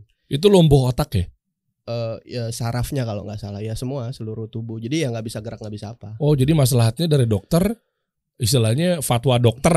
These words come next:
Speaker 1: gitu ya. Setelah pengkajian lebih dalam itu dibutuhkan pengobatan melalui ganja medis.
Speaker 2: Bukan dari dokter sih, maksudnya
Speaker 1: Bukan.
Speaker 2: dari, ya, dari, dari penelitian di luar gitu. Setahu saya ya, setahu
Speaker 1: Hmm.
Speaker 2: saya gitu. Kalau dokter ya cuma dikasih obat-obatan doang gitu.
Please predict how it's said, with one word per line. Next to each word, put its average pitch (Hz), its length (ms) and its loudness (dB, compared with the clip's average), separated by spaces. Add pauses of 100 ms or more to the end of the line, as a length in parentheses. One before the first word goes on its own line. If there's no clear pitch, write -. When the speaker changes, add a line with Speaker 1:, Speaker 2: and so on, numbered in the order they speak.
Speaker 1:
gitu 107 240 2
ya. 101 100 0 (320)
Setelah 110 380 0
pengkajian 113 480 2
lebih 117 160 2
dalam 113 400 2
itu 127 240 0
dibutuhkan 117 720 0
pengobatan 113 720 0
melalui 117 800 0
ganja 101 400 2
medis. 98 320 0
Speaker 2:
Bukan 120 240 -2
dari 113 240 -4
dokter 117 320 -8
sih, 107 240 -10
maksudnya 120 240 -2
Speaker 1:
Bukan. 127 140 2 (120)
Speaker 2:
dari, 104 640 -10
ya, 101 480 -14
dari, 101 640 -10 (560)
dari 110 300 -10
penelitian 107 680 -10
di 104 160 -6
luar 107 320 -6
gitu. 104 160 -10
Setahu 117 320 -4
saya 123 320 0
ya, 98 160 -6
setahu 104 240 -6
Speaker 1:
Hmm. 110 80 2
Speaker 2:
saya 95 240 -4
gitu. 98 320 -20 (480)
Kalau - 180 -18
dokter 104 300 -10
ya 127 100 -4
cuma 110 140 -10
dikasih 98 320 -10
obat-obatan 90 480 -16
doang 95 320 -14
gitu. - 80 -20